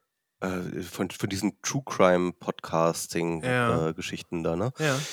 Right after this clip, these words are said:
Speaker 1: Und, äh, wo dann halt auch so diese professionell ge-, ähm, äh, produzierten Features dann halt so eine große Sache. Und dann wurde es halt irgendwann so ein,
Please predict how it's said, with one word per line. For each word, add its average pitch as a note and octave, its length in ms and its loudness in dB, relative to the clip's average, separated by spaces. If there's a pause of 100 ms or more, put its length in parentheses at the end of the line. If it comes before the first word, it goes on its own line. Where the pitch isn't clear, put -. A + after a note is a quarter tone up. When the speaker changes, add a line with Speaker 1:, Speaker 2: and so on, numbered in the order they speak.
(200)
Speaker 1:
Und, G2+ 500 6
äh, G2 200 8
wo G#2 80 6
dann G2+ 180 6
halt G#2 140 6
auch G2+ 120 2
so A2+ 100 4
diese G#2 200 2
professionell G#2 680 4 (240)
ge-, A2+ 120 0 (440)
ähm, F#2 420 4
äh, F#2 80 2
produzierten G#2 580 0
Features G2 420 0
dann F#2 180 2
halt F#2+ 120 2
so - 80 -4
eine F#2 100 2
große - 300 -6
Sache. E2+ 180 0
Und F2+ 140 2
dann G#2+ 200 4
wurde C#3 140 6
es C3 120 0
halt A2+ 100 -2
irgendwann A2+ 440 6
so A2 80 2
ein, G2 180 2